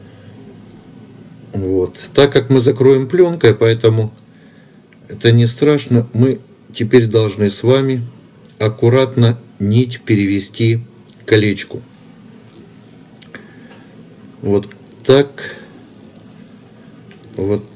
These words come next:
так и вот таким движением. Здесь мы уже с вами возвращаться не будем к колечку. Желательно промотать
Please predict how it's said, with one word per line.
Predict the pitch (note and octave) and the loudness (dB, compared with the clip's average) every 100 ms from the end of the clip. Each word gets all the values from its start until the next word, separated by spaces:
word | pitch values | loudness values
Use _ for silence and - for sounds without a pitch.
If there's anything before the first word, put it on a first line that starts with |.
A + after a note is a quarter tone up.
| - - | -16 -2
так | B2 B2+ - - - | 0 -2 -10 -12 0
и | B2+ - - - - | 0 0 -8 -20 -8
вот | A2+ A#2+ A#2 | 0 0 2
таким | G#2+ G2+ A2+ A2+ | 0 2 0 0
движением. | G2+ G2+ F#2+ F#2 D#2+ D2+ D2 - - - - - - - - - - | 0 -4 -2 -2 -4 -10 -12 -20 -20 -20 -20 -20 -20 -20 -18 -20 -8
Здесь | F#2 F#2 A#2+ E3 - - - - | -6 -2 0 0 -2 -10 -16 0
мы | A#2 B2+ | 2 4
уже | A#2 G#2+ | 2 -2
с | - | 0
вами | B2 A#2+ A2 | 0 2 0
возвращаться | G#2 G#2+ G#2+ G#2+ - B2+ A#2+ A2+ | -2 -2 -2 -2 -2 -2 0 2
не | A#2 A#2+ | 2 2
будем | B2 E3 A2+ D2+ D2 - _ - - - - - - - - - | 0 -4 -4 -6 -10 -20 _ -20 -20 -20 -20 -20 -20 -20 -20 -18
к | - | -2
колечку. | F#2+ F2+ E2 - - - - - - - | 0 0 -2 -8 -14 -16 -20 -20 -20 -12
Желательно | G2+ A2 A#2+ C3+ A#2+ A#2 A2 G#2+ G#2 - - | 0 2 4 2 0 0 0 -4 -10 -20 -6
промотать | - A2+ A#2 A2+ A#2 G#2+ - | 2 4 4 2 2 0 -2